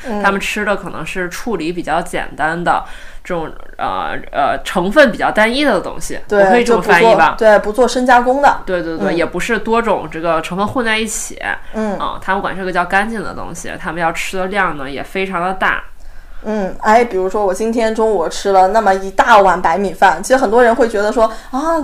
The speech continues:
Speaker 1: 白米饭这个碳水含量好高啊，它可能会超标。”不是的，这个时候你会想吃一个就是碳水含量更高的，比如说藕粉呀、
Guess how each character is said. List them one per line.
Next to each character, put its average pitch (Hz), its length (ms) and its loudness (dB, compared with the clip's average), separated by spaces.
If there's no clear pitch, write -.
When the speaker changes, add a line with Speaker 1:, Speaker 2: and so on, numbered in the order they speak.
Speaker 1:
白 277 140 0
米 302 140 -2
饭 285 240 0
这 294 100 -4
个 277 80 0
碳 277 260 -4
水 226 220 -4
含 233 160 -2
量 269 100 2
好 262 160 0
高 233 280 4
啊， 233 100 6
它 240 160 -4
可 262 60 -2
能 233 100 -2
会 240 80 0
超 233 240 0
标。” 208 180 4
不 208 100 -10
是 208 200 -2
的， 175 180 2
这 269 140 2
个 233 100 4
时 208 120 0
候 220 100 2
你 208 80 0
会 202 160 0
想 220 220 0
吃 220 200 -4
一 196 140 2
个 190 320 8
就 196 100 -4
是 208 80 0
碳 226 240 2
水 185 120 2
含 185 180 -2
量 208 140 4
更 247 200 0
高 190 200 6
的， 185 120 2
比 185 120 -4
如 196 80 2
说 202 160 4
藕 190 260 4
粉 156 240 4
呀、 180 260 4